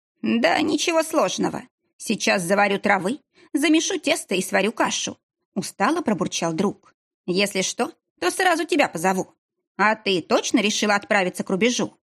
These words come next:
«Да, нельзя, чтобы эти твари уцелели. Я буду следить именно за этим». «Ты разве не устала?» Легкая улыбка коснулась моих губ, прежде чем я ответила.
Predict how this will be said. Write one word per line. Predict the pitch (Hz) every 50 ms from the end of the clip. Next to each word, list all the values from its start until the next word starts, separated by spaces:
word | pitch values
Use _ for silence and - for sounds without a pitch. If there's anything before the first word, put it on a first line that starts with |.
| _ _ _ _ _ _
«Да, | - 196 277 269 - 247 - _ _ _ _ _
нельзя, | - 185 185 170 190 175 240 311
чтобы | 370 - - 247 190 190
эти | - 214 - -
твари | 190 - 170 185 185 175 -
уцелели. | 233 233 - - 359 320 277 185 156 - - _ _ _ _ _ - - _
Я | 185 175 196 185
буду | 175 190 190 196
следить | 190 - - 190 170 165 262 359 - -
именно | - 233 190 185 175 170
за | 160 190 269
этим». | 339 320 226 - - - 139 - - _ _ _ _ _ _ _ _ _ _ _ _
«Ты | 190 196
разве | 190 190 190 185 190 196
не | 196 185
устала?» | 180 - - - 233 302 330 - - - _ _ _ _ _ _ _ _ _ _ -
Легкая | 311 381 392 381 - - -
улыбка | - 254 190 180 220 302 320 - - 208
коснулась | - 180 190 - - 202 190 196 - -
моих | 190 180 180 180 214 202
губ, | 196 202 277 349 - -
прежде | 233 196 190 190 185 185
чем | - - 185 175
я | 160 165 175
ответила. | 202 - 208 226 208 - - - - 64 - -